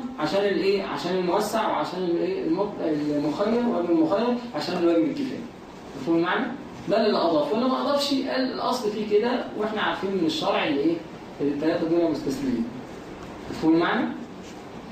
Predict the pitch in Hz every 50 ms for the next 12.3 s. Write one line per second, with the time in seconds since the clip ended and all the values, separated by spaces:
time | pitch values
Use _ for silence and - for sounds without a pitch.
0 | - - - - - 165 160 202 208 214 214 - 202 196 - - - - - -
1 | - - - - - - - - - - - - - - - - - - 185 185
2 | 185 160 - - 196 196 202 208 208 - - - - - - - - - - -
3 | - - - - - - - - - - - - 151 160 202 226 220 202 - -
4 | 220 214 208 196 185 165 165 170 - - 214 208 - 208 214 208 - 214 208 208
5 | 202 185 165 160 156 - - 214 214 208 185 165 151 139 - - - - 202 208
6 | 220 214 196 - 165 156 156 160 156 151 165 185 214 - 196 202 185 175 165 143
7 | 147 165 196 196 190 - - 165 160 156 175 196 196 170 165 170 180 190 185 170
8 | 160 151 165 185 190 170 165 156 139 127 113 - - - - - - - 160 160
9 | 175 170 139 - - - - - - - 151 175 202 214 208 208 196 180 165 156
10 | 151 147 - - - - - - - - - - - - 165 156 - - 175 175
11 | 175 165 139 131 - 151 165 175 170 170 170 160 160 185 190 190 175 160 160 151
12 | 143 - - 190 165 156